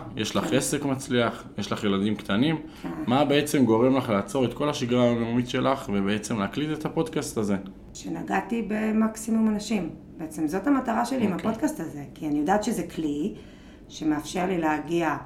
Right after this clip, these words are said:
Speaker 2: לכמה שיותר אנשים, ולעזור להם, ולהשפיע עליהם. אז
Speaker 1: מדהים.
Speaker 2: כן, אז זה בעצם מה ש-, מה שעוזר לי לעצור הכל באמצע היום, ולתת לזה עדיפות. זה סדר עדיפויות בסוף.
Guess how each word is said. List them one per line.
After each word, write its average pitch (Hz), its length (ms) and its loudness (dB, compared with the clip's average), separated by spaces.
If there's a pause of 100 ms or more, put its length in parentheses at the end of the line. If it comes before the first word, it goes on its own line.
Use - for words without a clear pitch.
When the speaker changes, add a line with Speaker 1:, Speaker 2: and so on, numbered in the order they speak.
(220)
Speaker 2:
לכמה 175 340 0
שיותר 160 380 -4
אנשים, 151 600 0 (180)
ולעזור 151 400 -4
להם, 160 360 2
ולהשפיע 170 540 -2
עליהם. 185 640 4 (340)
אז 101 140 -2
Speaker 1:
מדהים. 139 280 2 (360)
Speaker 2:
כן, 277 200 2 (160)
אז 143 100 -10
זה 180 100 0
בעצם 240 340 -2
מה 233 100 0
ש-, 233 120 -6 (760)
מה 196 120 -4
שעוזר 208 400 2
לי 214 120 4
לעצור 185 400 0
הכל 180 320 -2
באמצע 165 380 -4
היום, 143 440 -4 (120)
ולתת 151 380 -4
לזה 240 380 0
עדיפות. 233 460 -2 (120)
זה 160 80 -8
סדר - 240 0
עדיפויות 370 420 2
בסוף. - 380 -2